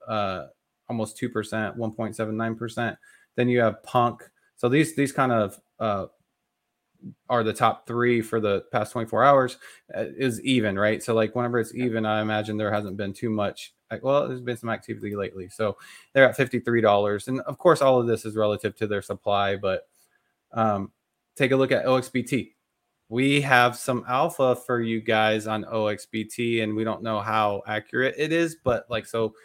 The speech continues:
Speaker 1: you know, of course, always do your own research. Never listen to anybody, even us, but, like, we might have some alpha in the interview that we just finished about O X B T.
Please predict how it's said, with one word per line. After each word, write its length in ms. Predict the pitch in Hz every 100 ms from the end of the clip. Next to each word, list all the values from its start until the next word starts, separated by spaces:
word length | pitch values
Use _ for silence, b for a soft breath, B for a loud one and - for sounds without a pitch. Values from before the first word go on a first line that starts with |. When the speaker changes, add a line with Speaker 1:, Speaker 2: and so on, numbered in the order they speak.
| B B B _
Speaker 1:
you 80 | 120
know, 100 | 110
of 100 | 110
course, 320 | - 127 123
always 300 | 90 120 117
do 80 | 120
your 180 | 120 113
own 120 | 113
research. 460 | 113 110 113 110
Never 260 | 117 113 120
listen 240 | 113 113
to 60 | 110
anybody, 420 | 104 107 104 104
even 260 | 107 110 107
us, 280 | 110 110 -
but, 140 | 113
like, 180 | 110 107
we 340 | - 117 113 -
might 300 | 117 120 120
have 180 | 117 107
some 220 | - 113
alpha 420 | 104 107 - 113
in 100 | 101
the 140 | 107 95
interview 340 | 113 110 107
that 140 | 107 92
we 100 | 107
just 260 | 110 -
finished 360 | - 113 139 -
about 280 | 123 147 151
O 80 | 160
X 120 | 151
B 140 | 156
T. 240 | 156 175